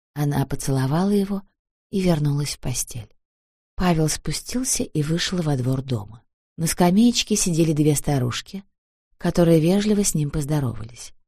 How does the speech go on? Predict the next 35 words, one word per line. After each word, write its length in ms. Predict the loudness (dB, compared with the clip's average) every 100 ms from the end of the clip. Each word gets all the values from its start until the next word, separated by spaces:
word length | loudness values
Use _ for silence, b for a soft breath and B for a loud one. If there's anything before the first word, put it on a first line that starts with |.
| _ _ _
Поздоровались 720 | -4 4 6 6 4 2 0 0
так, 220 | 0 2
словно 360 | 2 2 2 0
знают 440 | 2 2 2 0
этого 260 | -4 -4 -4
парня 540 | -2 0 2 2 -2 b b b
с 120 | -4 4
самого 400 | 6 6 6 4
его 280 | 2 2
детства, 540 | 0 -2 -4 -10 -12 -18 _ _ -4
причем 360 | -2 2 0
знают 400 | 0 0 2 0
с 60 | -2
самой 360 | 0 4 4 2
лучшей 440 | 0 -2 -2 -2
стороны. 540 | -6 -8 -10 -12 -18 _ _ _ _ _
Кудеяров 540 | 2 6 8 6 4
шел 320 | 2 4 4 4
к 60 |
опорному 560 | 0 2 2 2 0 0
пункту, 600 | 0 0 0 -2 -6 -6 _ -2
достал 520 | 4 4 4 2 0
телефон, 480 | 0 0 0 -2 -2
который 320 | -2 0 0
ставил 380 | 2 2 2 0
на 120 | 0
беззвучный 580 | 0 0 -2 -2 -6 -4
режим, 380 | -2 2 0 0 _ -2
и 120 | 2
удивился, 600 | 4 4 4 4 2 -2
что 220 | -2 -2
за 140 | 0 2
эти 300 | 2 2 0
два 240 | 0 0
часа 500 | -2 -4 -4 -4 -6